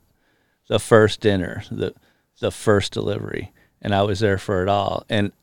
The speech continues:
and I can say this, this is only said thirty-one years <laughs> later, looking back.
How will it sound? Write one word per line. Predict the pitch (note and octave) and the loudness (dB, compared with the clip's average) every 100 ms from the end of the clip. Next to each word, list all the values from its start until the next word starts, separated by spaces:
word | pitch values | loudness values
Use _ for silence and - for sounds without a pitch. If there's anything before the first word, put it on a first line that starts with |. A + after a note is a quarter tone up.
| _ - | _ -6
and | A2 G2+ - _ - | -2 -2 -6 _ -4
I | B2 C#3 | 0 0
can | C#3+ | -2
say | - A#2 G#2+ | 2 4 4
this, | G2+ F#2 - - - _ | 2 0 -8 -14 -20 _
this | G#2+ B2 - | -6 -4 -2
is | E3+ - - | -4 -4 4
only | B2 B2+ A#2+ A2+ | 6 6 4 -2
said | - A2+ G#2+ F#2 F2 - _ | 0 2 4 2 -2 -10 _
thirty-one | A2+ G#2 G#2 G2 F#2 | 2 4 2 0 0
years | F2+ E2 - | -2 -4 0
<laughs> | B2 | 2
later, | A2+ F2 - - | 2 -2 -8 -10
looking | G#2+ E2+ F#2 F2 | -8 -6 -4 -2
back. | G2+ F#2+ - - | 0 -2 -6 -16